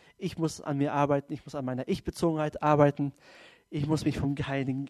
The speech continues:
Heiligen Geist erfüllen lassen, ich muss an meinen Wunden, Verletzungen arbeiten." Das ist prima, eine prima Voraussetzung, um gute Beziehungen zu leben. Sei es in deiner Ehe, sei es unter, unter Freunden und in deiner Familie.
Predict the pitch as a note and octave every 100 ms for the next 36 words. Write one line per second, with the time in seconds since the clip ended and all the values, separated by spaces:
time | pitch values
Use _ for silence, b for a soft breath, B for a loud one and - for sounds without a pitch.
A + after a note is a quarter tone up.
0 | - D3+ C#3+ C#3+ E3+ G3+ - D#3+ - E3
1 | E3 D#3+ - D#3+ D#3 b - D#3 D#3+ D3
2 | C#3 C3+ C#3 F3 G3+ E3+ D3 C#3 D3+ -
3 | D3+ D3 C#3 C3+ C3+ C#3 b b b b
4 | b b D#3 E3+ - - G3+ E3 C3+ -
5 | - A#3 A#3 - D#3 D#3 F3 - D#3+ -
6 | D3 C#3+ B2+ D#3 D#3 C#3+ - - E3+ C#3
7 | - A#2 A2 A2 - _ _ _ - D3+
8 | C#3+ C#3 C3+ C3+ E3 E3 D3 C3 B2 C#3+
9 | C#3 C3 C3 _ b b b - - B2+
10 | - D#3 D#3+ C#3 D3 C#3+ C3+ B2 C3+ C3+
11 | B2+ - C3+ D3 B2+ A2+